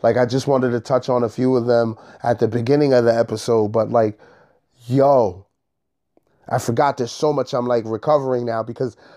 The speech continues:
with this one, I was just seeing a lot of stuff. And I'm like, yo, I forgot about this.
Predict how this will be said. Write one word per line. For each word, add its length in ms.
with 200
this 220
one, 120
I 80
was 160
just 220
seeing 200
a 60
lot 220
of 100
stuff. 340
And 80
I'm 120
like, 200
yo, 680
I 160
forgot 480
about 360
this. 200